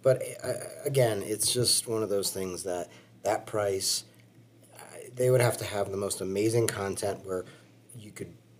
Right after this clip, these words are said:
cancel out other streaming services and just have YouTube T V. But the bottom line is, in, in my opinion, it's short-term thinking. It's looking to, I don't know,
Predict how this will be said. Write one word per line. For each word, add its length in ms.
cancel 420
out 160
other 180
streaming 400
services 520
and 120
just 280
have 180
YouTube 380
T 200
V. 300
But 260
the 60
bottom 320
line 340
is, 340
in, 160
in 80
my 140
opinion, 400
it's 300
short-term 560
thinking. 380
It's 480
looking 500
to, 320
I 60
don't 140
know, 220